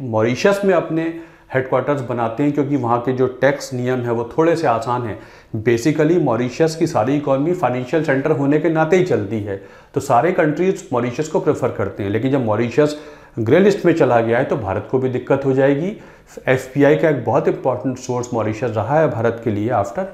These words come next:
यूएस। Concerned about round tripping of black money in the guise of F P I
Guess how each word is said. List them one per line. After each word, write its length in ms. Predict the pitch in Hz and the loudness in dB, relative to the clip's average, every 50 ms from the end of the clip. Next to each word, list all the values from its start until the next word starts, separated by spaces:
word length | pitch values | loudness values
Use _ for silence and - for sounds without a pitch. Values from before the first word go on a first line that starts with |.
| - | -2
यूएस। 480 | 131 131 117 95 78 - - - - - - - - - - - - - - - - - - - - 143 | 0 0 0 0 -2 -6 -10 -14 -18 -20 -20 -20 -20 -20 -20 -20 -20 -20 -20 -20 -20 -20 -18 2 4 6
Concerned 400 | 135 139 139 - 202 233 220 208 | 6 6 6 6 4 6 6 6
about 340 | 175 151 147 151 156 156 123 113 110 | 6 6 6 6 6 4 2 0 2
round 280 | 113 139 185 196 190 | 2 4 4 4 2
tripping 300 | - 156 156 175 165 156 | 0 0 2 2 4 4
of 260 | 151 147 139 123 113 117 | 4 4 2 2 2 2
black 240 | 117 120 120 120 | 2 2 2 0
money 240 | 131 127 127 139 147 - 139 127 | -2 -2 0 0 -2 -2 -2 -4
in 120 | 123 120 | -4 -4
the 100 | 127 120 113 110 | -4 -4 0 0
guise 260 | 110 107 117 117 113 | 2 2 2 2 0
of 200 | 120 110 - - | -2 -2 0 0
F 160 | 135 147 - - - | -2 -2 -2 -6 -4
P 120 | - 139 | 0 2
I 100 | 123 113 | 2 4